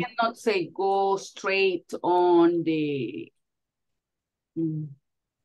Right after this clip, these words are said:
Naranjas Street." No, me inventaron nombre. Go straight on the Naranja Street. No, it's not possible because it's not straight. Then in this case, you say go along.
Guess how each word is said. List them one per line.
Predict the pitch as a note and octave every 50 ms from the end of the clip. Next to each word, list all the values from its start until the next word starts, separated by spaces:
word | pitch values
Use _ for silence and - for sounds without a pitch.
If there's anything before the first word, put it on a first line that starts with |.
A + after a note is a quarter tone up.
| _ _ _ _ _ _ -
Naranjas | - F3+ E3+ D#3+ D#3+ E3+ E3+ - E3 D#3 D#3 - - -
Street." | - - - - G#3 - - - _ _ _ -
No, | - -
me | - E3+ F#3 F3+ D#3+ D#3
inventaron | C#3 C3+ - F3+ E3 D3 C#3 C#3 E3+
nombre. | G3 G3 F3 C#3+ - - - - - _ _ _ - - _ _ _ - _ _ _ _ _ _ _ _ _ _ _ _
Go | - - A3+ C4+ C#4 C#4 C4+
straight | C4 - - C4+ C#4 C4+ C4+ B3+ C4
on | C4 B3
the | A#3+ A#3+
Naranja | A#3 A#3 A#3 A#3 A#3+ A#3+ A#3+ A#3 A#3+ A#3+
Street. | - - - - - - -
No, | D#3 D3 A#2
it's | A2+ - -
not | D#3+ D#3+ E3 - -
possible | - A#3+ B3 A#3+ - G#3+ F3 F3 F#3 G#3 B3 B3+ - _ _ _ _
because | F3+ E3+ - D#3+ D#3+ D#3 -
it's | D3 C3+ -
not | C3+ A#2 G2 - - -
straight. | - - - - A#3+ - - - _ - _ _ _ _ _ _ _ _ _ _
Then | E3+ D3+ F3 E3 E3 D#3+
in | D#3 D#3 D3+
this | D#3+ D#3+ D#3+ - -
case, | - F3 F3 F#3 - -
you | G#3+
say | G#3+ - - - E3+ E3 D#3+
go | - F3+ F3+ F3 F3
along. | D#3+ D#3+ D#3 D#3+ F3 F#3+ G#3 F#3 D#3 C3 B2+ B2+ C3+